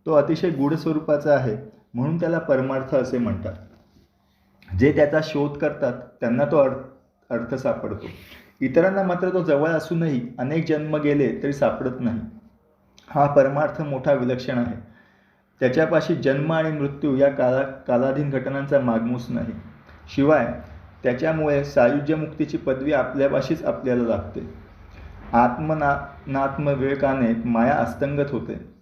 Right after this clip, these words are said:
नाहीशी होते. सार काय व असार काय हे विचारायला बरोबर कळते. आपल्या हृदयामध्ये ब्रह्मस्वरूप स्वच्छपणे अनुभवास येते.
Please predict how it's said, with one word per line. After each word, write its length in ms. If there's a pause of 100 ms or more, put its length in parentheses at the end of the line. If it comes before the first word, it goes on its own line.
(140)
नाहीशी 420
होते. 320 (400)
सार 260
काय 340
व 100
असार 460
काय 320 (120)
हे 60
विचारायला 600
बरोबर 380
कळते. 580 (420)
आपल्या 360
हृदयामध्ये 600
ब्रह्मस्वरूप 720
स्वच्छपणे 640
अनुभवास 520
येते. 400